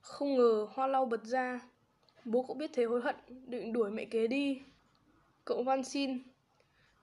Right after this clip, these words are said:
"Mẹ con mà còn ở lại thì chỉ có mỗi con rét thôi. Còn nếu ba đuổi mẹ đi thì cả ba chúng con đều rét." Bố cậu thấy cảm động,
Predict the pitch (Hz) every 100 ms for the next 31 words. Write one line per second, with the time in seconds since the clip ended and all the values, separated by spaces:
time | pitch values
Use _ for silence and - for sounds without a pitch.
0 | _ 262 - - 277 277 254 233 226 214
1 | 202 226 208 240 226 220 202 202 208 233
2 | 277 294 277 311 311 294 285 277 277 _
3 | _ - - 226 220 233 254 330 339 _
4 | _ _ _ _ 240 277 269 240 214 208
5 | 226 277 285 285 277 277 240 220 214 208
6 | 202 _ - - _ _ _ _ _ _
7 | _ _ _ _ _ _ - _ - 208
8 | 233 254 240 262 247 226 269 320 - _
9 | _ _ _ _ _ _ _ _ _ _
10 | - 233 240 285 - 254 247 240 240 214
11 | 247